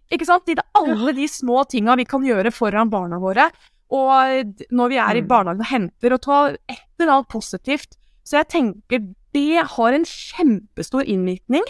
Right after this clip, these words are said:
Speaker 1: som vi kanskje glemmer i vår hektiske hverdag. Vi skal prøve å forme barna våre, men vi glemmer at vi former barna våre gjennom oss. Det er det til sjuende og sist som spiller alt rolle. Så der har jeg måttet jobbe mye med meg selv.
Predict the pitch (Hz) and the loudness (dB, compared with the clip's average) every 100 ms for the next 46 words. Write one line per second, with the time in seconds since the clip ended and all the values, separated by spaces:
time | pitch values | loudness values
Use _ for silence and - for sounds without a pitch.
0 | - - - 269 254 254 - 233 160 - | -10 -20 0 2 2 0 -2 -2 -2 -4
1 | 226 247 185 160 214 262 196 208 214 208 | -2 0 -2 -2 -4 -4 -4 -2 -2 -4
2 | - 185 _ 175 - 208 196 175 202 247 | -8 -10 _ -8 -4 -2 -2 0 0 0
3 | - 277 294 214 247 285 - _ - 349 | -2 -4 -2 0 0 -2 -6 _ -6 -2
4 | 233 180 226 208 165 165 175 190 262 254 | -2 0 0 0 -2 -2 -4 0 2 2
5 | 202 269 208 156 208 247 - - 208 170 | 0 0 0 0 0 -2 -8 -2 -2 -2
6 | 196 175 160 165 196 202 185 208 156 160 | 0 0 0 -2 -2 -4 -2 -2 -2 -4
7 | 196 196 233 - - - _ _ _ - | -4 -2 -4 -6 -16 -18 _ _ _ 0
8 | 233 220 185 - 240 - 175 170 208 - | 2 4 2 0 -4 -2 -2 0 -2 -4
9 | 247 - 226 220 220 - _ _ _ _ | -8 -4 0 2 0 -4 _ _ _ _
10 | _ - - - 175 170 190 185 - - | _ -20 -10 -4 0 2 0 0 -8 -20
11 | _ _ 185 180 - 240 170 262 226 302 | _ _ -2 -2 0 0 0 -2 -2 0
12 | 427 508 453 403 339 359 349 277 277 220 | 2 2 2 2 0 -2 0 2 2 2
13 | 202 233 208 214 | 0 0 0 -2